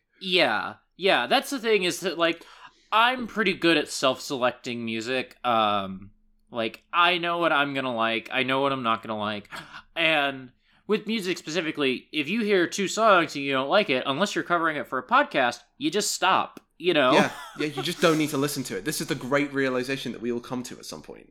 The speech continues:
Speaker 2: We just,
Speaker 1: Um,
Speaker 2: you just
Speaker 1: yeah.
Speaker 2: don't need to listen. Um, I am gonna try and find, I don't know where this screenshot is. Is it on my P C? Is it on my phone?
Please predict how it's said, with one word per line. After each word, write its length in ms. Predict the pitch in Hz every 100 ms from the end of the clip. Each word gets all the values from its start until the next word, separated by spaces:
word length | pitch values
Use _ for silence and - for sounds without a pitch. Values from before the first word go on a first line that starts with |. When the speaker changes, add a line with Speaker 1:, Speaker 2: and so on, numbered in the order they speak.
| _
Speaker 2:
We 80 | 135
just, 280 | 135 - -
Speaker 1:
Um, 540 | 131 117 95 67 - _ -
Speaker 2:
you 80 | 127
just 160 | 139
Speaker 1:
yeah. 80 | 156
Speaker 2:
don't 100 | 127
need 120 | 120
to 80 | 120
listen. 320 | 120 139 - - _ _ _ _ _ _ _ _
Um, 400 | 139 131 131 127 -
I 100 | 135
am 160 | 143
gonna 160 | 156 160
try 240 | 151 147
and 140 | 135 135
find, 320 | - 123 120
I 80 | 127
don't 220 | 135 135
know 120 | 135 123 120 120
where 680 | 123 123 120 117 113 113
this 280 | 113 113 -
screenshot 440 | - 117 113 110 -
is. 600 | 98 95 - - - - _ _ _ -
Is 140 | 120
it 60 | -
on 40 |
my 100 | 98
P 120 | - -
C? 680 | - - 165 160 160 156 _ _
Is 180 | - -
it 60 | -
on 80 | 82
my 140 | 82 _ _
phone? 760 | - - 147 147 139 139 135